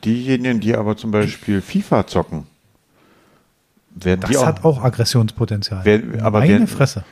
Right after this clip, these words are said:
Speaker 1: aber sind die die besseren Fußballspieler draußen?
Speaker 2: Nö.
Speaker 1: Nee,
Speaker 2: Oh, sind die
Speaker 1: weil
Speaker 2: besonders aggressiv beim Fußball? Treten die alle weg? Das wäre die Vor-, der Vorwurf.
Speaker 1: Ne, das, das hast du ja bei fifa nicht, dass du da, ähm,
Speaker 2: Doch.
Speaker 1: ja gut, aber ich meine, du kannst,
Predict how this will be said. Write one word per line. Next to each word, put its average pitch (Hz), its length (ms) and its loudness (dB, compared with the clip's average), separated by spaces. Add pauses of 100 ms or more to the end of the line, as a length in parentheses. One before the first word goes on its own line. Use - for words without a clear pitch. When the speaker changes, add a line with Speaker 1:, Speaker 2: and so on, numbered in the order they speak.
(140)
Speaker 1:
aber 107 520 -2 (100)
sind 107 320 -4
die 120 40 -8
die 113 120 2
besseren 110 300 -2
Fußballspieler 175 540 -4
draußen? 196 300 -4 (460)
Speaker 2:
Nö. 127 140 4 (420)
Speaker 1:
Nee, 101 240 -2
Speaker 2:
Oh, 107 260 2
sind 127 160 2
die 139 60 2
Speaker 1:
weil 123 40 4
Speaker 2:
besonders 113 340 0
aggressiv 117 440 -4
beim 180 160 -4
Fußball? 185 340 -6
Treten - 300 -4
die 123 40 0
alle 107 200 -2
weg? 180 240 -8 (240)
Das 127 140 0
wäre 117 160 4
die 98 140 -4
Vor-, 123 200 -8
der 104 140 -4
Vorwurf. 92 340 -10 (140)
Speaker 1:
Ne, 98 220 4 (100)
das, 120 220 -2
das - 200 -8
hast 143 200 -2
du 135 40 2
ja 127 60 4
bei 117 160 -4
fifa 120 380 -2
nicht, 95 240 -2
dass 92 160 -4
du 107 80 -6
da, 92 580 2
ähm, 87 40 -4
Speaker 2:
Doch. 92 280 -2 (640)
Speaker 1:
ja 104 220 6
gut, 98 280 0
aber 92 380 4
ich 98 120 0
meine, 98 260 2 (260)
du 107 160 -8 (600)
kannst, - 280 -8